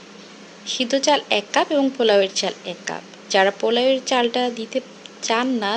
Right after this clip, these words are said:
তারা এখানে আতপ চালটা দেবেন, তবে পোলাওয়ের চালটা দিয়ে করলে খেতে অনেক বেশি মজা লাগে, অনেক সুন্দর একটা ঘ্রাণ পাওয়া যায় খাওয়ার সময়। তো আমি দুইটা সমপরিমাণে দিয়ে একটু ভালো করে এটা ধুয়ে নিচ্ছি চালগুলো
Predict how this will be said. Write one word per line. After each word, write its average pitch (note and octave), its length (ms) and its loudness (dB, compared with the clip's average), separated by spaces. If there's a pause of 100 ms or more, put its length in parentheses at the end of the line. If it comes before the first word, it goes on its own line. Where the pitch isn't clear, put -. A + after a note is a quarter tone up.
(120)
তারা G3 200 2 (100)
এখানে A3 340 -6 (800)
আতপ B3 280 0
চালটা A#3+ 340 2
দেবেন, G3+ 420 -4
তবে A3+ 220 0
পোলাওয়ের B3 520 2 (100)
চালটা A3 320 0
দিয়ে A3+ 220 0 (140)
করলে B3 280 -2 (120)
খেতে A3 380 -2 (880)
অনেক A#3+ 220 0
বেশি B3+ 180 -2
মজা G#3+ 260 0
লাগে, G3 280 -2
অনেক A3+ 200 -4
সুন্দর A#3 360 0
একটা G#3+ 200 -8
ঘ্রাণ F#3 160 -6 (100)
পাওয়া F3 200 -4
যায় F3 260 -12
খাওয়ার F3 300 -4
সময়। - 280 -10 (1500)
তো A3+ 100 -2 (180)
আমি A3 200 0 (280)
দুইটা A3+ 260 2
সমপরিমাণে B3 720 0 (120)
দিয়ে A#3+ 200 -4 (180)
একটু - 240 -8 (280)
ভালো G3 300 -4 (100)
করে A#3+ 240 -2
এটা A#3 160 -4 (100)
ধুয়ে A#3+ 180 2
নিচ্ছি A3 340 -4
চালগুলো F#3 480 -6